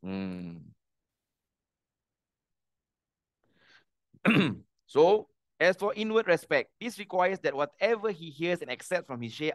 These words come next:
outwardly, he should not deny inwardly. Now, this is the difficult part. All right? As for inward respect,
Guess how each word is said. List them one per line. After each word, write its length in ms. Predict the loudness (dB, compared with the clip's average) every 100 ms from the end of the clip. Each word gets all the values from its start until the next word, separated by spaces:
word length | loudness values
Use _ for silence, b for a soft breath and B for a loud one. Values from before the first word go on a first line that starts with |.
| 2
outwardly, 580 | 4 4 0 -4 -10 -12 _ _ _ _ _
he 120 | -10
should 200 | -8 -8
not 220 | -6 -6 -4
deny 200 | -6 -6
inwardly. 420 | -6 -8 -12 -16
Now, 160 | -14 -12
this 200 | -10 -10
is 80 | -10
the 80 | -10
difficult 340 | -8 -8 -6
part. 140 | -8 -10 -16 _ _ _ _ _ _ _ _ _ _ _ -4
All 80 | 2
right? 220 | 2 0 _ _ _ _ _ _ _ _ _ _ _ _ _ _ _ _ _ _ _ _ _ _ _ 2
As 280 | 4 4
for 220 | 2 0 0
inward 340 | -2 -4 -4 -2
respect, 560 | -4 -2 0 0 0